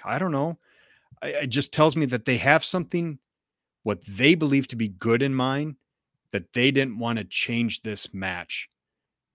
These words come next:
after everything that has gone on.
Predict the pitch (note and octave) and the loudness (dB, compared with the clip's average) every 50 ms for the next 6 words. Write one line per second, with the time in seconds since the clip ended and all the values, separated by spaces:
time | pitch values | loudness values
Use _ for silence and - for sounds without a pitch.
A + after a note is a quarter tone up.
0 | _ _ - A2 G2+ - - A#2 A2 A2+ G#2+ G#2+ A2+ G#2 - - G#2+ G2+ G2 F#2+ | _ _ -4 -4 -4 -4 -6 -6 -6 -4 -4 -4 -4 -4 -6 -6 -8 -8 -8 -8
1 | F2+ F2 F#2 E2+ - - F#2+ F2+ F2+ - - - - _ _ _ _ _ _ _ | -8 -10 -12 -12 -12 -10 -10 -8 -8 -8 -10 -10 -12 _ _ _ _ _ _ _
2 | _ _ _ - A2 G2 F#2 F2+ F2 D#2+ D2+ C#2+ A#1+ - - | _ _ _ -16 -12 -10 -10 -10 -10 -12 -14 -18 -20 -20 -20